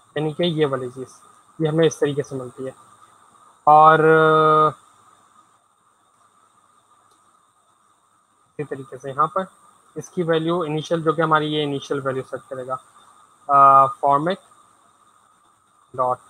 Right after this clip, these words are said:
values dot password।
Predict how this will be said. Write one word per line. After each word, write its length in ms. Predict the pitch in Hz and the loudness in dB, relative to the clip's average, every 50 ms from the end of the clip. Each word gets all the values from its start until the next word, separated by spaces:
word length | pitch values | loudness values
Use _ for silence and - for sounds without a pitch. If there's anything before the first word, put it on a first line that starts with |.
| _ - 131 | _ -20 -16
values 600 | 127 127 127 131 135 135 143 160 185 196 - - - - _ _ _ _ _ _ _ - - _ _ _ _ _ _ _ _ _ _ _ - | -12 -8 -8 -8 -6 -6 -6 -6 -6 -8 -10 -16 -20 -20 _ _ _ _ _ _ _ -20 -20 _ _ _ _ _ _ _ _ _ _ _ 0
dot 160 | 143 151 190 - - - _ _ _ _ - - _ _ - | 2 2 2 0 -4 -14 _ _ _ _ -20 -20 _ _ 2
password। 360 | 160 170 160 - - 170 165 | 2 2 2 0 -6 -8 -8